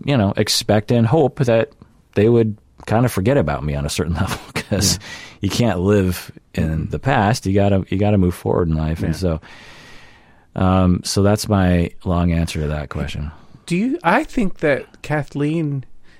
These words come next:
Speaker 2: is asking, um, somewhere in the subtext, what I hear is, um, something about making life meaningful and purposeful.
Speaker 1: Yeah.
Speaker 2: And maybe, maybe the best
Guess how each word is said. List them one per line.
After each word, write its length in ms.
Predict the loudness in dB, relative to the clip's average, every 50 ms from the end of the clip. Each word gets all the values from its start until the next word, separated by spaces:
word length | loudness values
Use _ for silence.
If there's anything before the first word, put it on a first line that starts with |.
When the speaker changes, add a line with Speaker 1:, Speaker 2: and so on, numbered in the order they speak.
| -20 -10 -4
Speaker 2:
is 240 | -4 -2 -2 -4 -6
asking, 640 | -6 -4 -2 -2 -2 -4 -4 -4 -4 -2 -2 -4 -6 -6 -6
um, 460 | -4 -2 0 0 0 0 -2 -2 -6 -8 -14 -18 -20 -20 _ -12 -10
somewhere 320 | -6 -2 -2 0 0 2 2
in 80 | 2
the 60 | 0 0
subtext, 520 | 0 -2 -2 -2 0 -2 -2 -2 -4 -4
what 120 | -2 0
I 140 | 2 2 2
hear 300 | 2 0 -2 0 0 0
is, 640 | -2 -2 -2 0 0 2 2 0 -2 -4 -8 -10 -10 _
um, 540 | -6 -4 -2 0 0 2 2 0 0 -2 -4 -10 -16 -20 -20 -20 -20 -20 -20 _ _ _ -6
something 340 | -4 -2 -2 0 0 0
about 440 | 0 0 0 2 2 2 0 0 -4 -10 _ _
making 560 | -4 -2 -2 -2 -2 -2 -2 0 0 -2 -4 -6
life 380 | -6 -4 -4 -4 -4 -4 -4 -2
meaningful 580 | 0 0 0 0 -2 -4 -4 -6 -6 -6 -6
and 180 | -6 -6 -8 -6
purposeful. 600 | -4 -6 -6 -6 -6 -8 -8 -8 -8 -10 -10 -10 -12 -14 -12 -10 -10 -10 -10 -12 -16 -20 -18 -18 -16 -16 -16 -20 -20 -20 -20 -20 -20 -20 _ _ -12 _
Speaker 1:
Yeah. 380 | 0 2 4 4 4 2 2 -2 -6 -14 _ -6 -2
Speaker 2:
And 120 | 0 2
maybe, 260 | 2 4 4 4 2 2
maybe 380 | 0 -2 0 0 2 2 2
the 120 | 2 0 0
best 460 | 2 2 2 2 0 -2 -8 -10